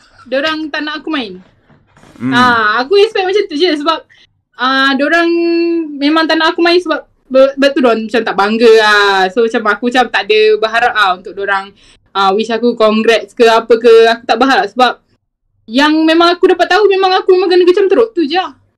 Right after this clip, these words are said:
Speaker 1: Ah,
Speaker 2: Hmm.
Speaker 1: so, macam aku just follow the flow je, macam lantak ke orang lah kan. Ah, macam ada yang support aku, aku betul-betul appreciate lah. Tu lah aku cakap.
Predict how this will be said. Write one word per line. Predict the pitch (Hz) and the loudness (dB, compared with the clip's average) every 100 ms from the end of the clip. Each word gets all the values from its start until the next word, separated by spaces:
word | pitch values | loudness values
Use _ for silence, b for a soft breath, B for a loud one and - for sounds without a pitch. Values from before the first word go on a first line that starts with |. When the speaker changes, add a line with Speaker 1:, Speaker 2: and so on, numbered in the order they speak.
| _ - | _ -12
Speaker 1:
Ah, | 233 196 | -8 -8
Speaker 2:
Hmm. | - | -6
Speaker 1:
so, | 320 339 | -2 0
macam | 339 330 330 330 - _ _ _ _ _ _ _ | 2 2 2 0 -4 _ _ _ _ _ _ _
aku | 277 277 359 | -6 2 2
just | 294 330 339 - - _ _ _ _ _ _ _ _ _ _ _ _ _ _ _ _ _ _ _ _ | 4 4 2 -2 -20 _ _ _ _ _ _ _ _ _ _ _ _ _ _ _ _ _ _ _ _
follow | 330 330 | 0 0
the | 330 | 0
flow | 330 262 269 | 0 0 2
je, | |
macam | 311 269 262 262 | 2 4 4 4
lantak | 226 226 240 - | 2 0 0 -6
ke | - 285 | -2 0
orang | 294 302 | 2 0
lah | 311 294 269 269 | 2 2 2 2
kan. | 233 190 | 0 -2
Ah, | 175 180 | -4 -2
macam | 254 | 0
ada | 254 247 | 0 2
yang | 302 | 0
support | 302 311 294 285 | 0 -2 -2 -2
aku, | 330 | 0
aku | 269 | -2
betul-betul | 247 240 277 277 | -4 -6 -2 -2
appreciate | - 247 - 190 | -2 -4 -6 -4
lah. | 202 180 175 | -4 -6 -10
Tu | - 220 | -10 -4
lah | 196 170 165 | -2 -4 -8
aku | 175 | -20
cakap. | - 180 | -18 -16